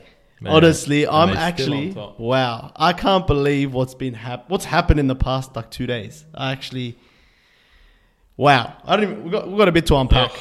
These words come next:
Speaker 2: That's
Speaker 1: where,
Speaker 2: all I'm saying.
Speaker 1: where do we start?
Speaker 2: Where do we
Speaker 1: Let,
Speaker 2: start,
Speaker 1: let's
Speaker 2: honestly?
Speaker 1: knock out
Speaker 2: Look.
Speaker 1: the, let's talk about the elephant in the room.
Speaker 2: The reason why I'm not wearing the Argentina shirt is 'cause it's in the wash.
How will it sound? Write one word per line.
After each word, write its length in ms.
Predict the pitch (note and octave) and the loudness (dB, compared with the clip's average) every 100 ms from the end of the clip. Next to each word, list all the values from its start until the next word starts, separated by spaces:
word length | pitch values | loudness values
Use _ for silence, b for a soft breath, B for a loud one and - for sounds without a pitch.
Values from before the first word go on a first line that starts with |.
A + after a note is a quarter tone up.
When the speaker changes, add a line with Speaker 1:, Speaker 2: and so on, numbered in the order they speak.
| - | -2
Speaker 2:
That's 160 | F#3 A#3+ | 0 6
Speaker 1:
where, 100 | A#3 | 6
Speaker 2:
all 60 | |
I'm 60 | F3+ | 6
saying. 220 | F3 C#3 | 4 6
Speaker 1:
where 80 | C#3+ | 8
do 80 | C#3+ | 8
we 100 | B2+ | 6
start? 640 | - - E2+ F2 E2+ F2 | 0 -12 -10 -8 -8 0
Speaker 2:
Where 140 | D#3 A3 | 2 2
do 60 | |
we 120 | A#3 | 2
Speaker 1:
Let, 140 | D3 D3+ | 2 2
Speaker 2:
start, 300 | D3+ F3+ C3+ | 2 -6 0
Speaker 1:
let's 100 | C#3 | 0
Speaker 2:
honestly? 240 | D#3+ D#3 C3+ | 0 -2 -4
Speaker 1:
knock 200 | B2+ - | -2 0
out 100 | A#2 | 2
Speaker 2:
Look. 340 | G#2+ - - | 2 0 -8
Speaker 1:
the, 60 | B2 | -6
let's 160 | A#2+ | -6
talk 120 | - G#2+ | -6 -8
about 180 | G2 | -10
the 60 | F#2+ | -12
elephant 320 | G2 F#2 G#2 | -14 -14 -16
in 80 | G2 | -14
the 60 | G#2 | -14
room. 180 | G#2 - _ _ _ _ _ _ _ _ _ | -14 -18 _ _ _ _ _ _ _ _ _
Speaker 2:
The 80 | B2+ | -4
reason 200 | E3+ F#3+ | -2 0
why 80 | D3+ | 0
I'm 100 | D3 | 0
not 160 | D3+ | 0
wearing 240 | C3+ C#3+ C3 | 0 -2 -2
the 80 | A#2 | -4
Argentina 560 | B2+ A#2+ A2+ A#2+ A#2+ | -6 -6 -8 -8 -8
shirt 220 | A#2 A#2 | -8 -8
is 80 | G#2+ | -8
'cause 100 | - A2 | -10 -10
it's 100 | - | -8
in 80 | A2 | -8
the 60 | |
wash. 580 | G#2+ G2+ - - - - | -8 -10 -10 -10 -10 -12